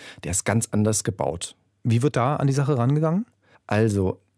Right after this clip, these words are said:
Speaker 1: diese ganze Geschichte von, von Wirecard, die hat ja quasi die Zutaten so, von so einem klassischen Aufstieg- und Fall-Dramas. Und auch, ähm, die Protagonisten sind sehr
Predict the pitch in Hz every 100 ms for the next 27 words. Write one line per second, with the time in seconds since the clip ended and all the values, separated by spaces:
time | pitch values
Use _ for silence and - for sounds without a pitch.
0 | _ - 120 127 131 175 131 - 135 -
1 | 110 110 104 - 110 95 92 98 98 98
2 | 95 107 113 131 117 - 110 110 104 98
3 | - 156 175 - 120 127 143 131 - -
4 | - - _ - 117 - - 120 117 110
5 | 104 - 110 - 139 - 120 117 120 -
6 | - - 113 131 - - 135 123 - -
7 | 113 110 - - 120 120 123 123 - _
8 | _ 110 95 95 98 92 87 85 - -
9 | - - 127 104 101 104 - - - 107
10 | 104 110 - 120 104 110 123 127 - 117
11 | 104 107 98 - 107 107 107 98